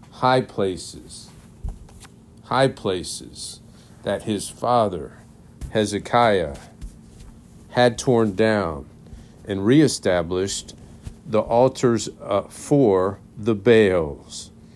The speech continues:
He made Asherah poles, and he worshiped the whole heavenly host and served them. He built altars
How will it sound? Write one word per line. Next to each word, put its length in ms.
He 260
made 800
Asherah 540
poles, 1000
and 180
he 180
worshiped 580
the 140
whole 300
heavenly 500
host 680
and 160
served 500
them. 400
He 880
built 640
altars 920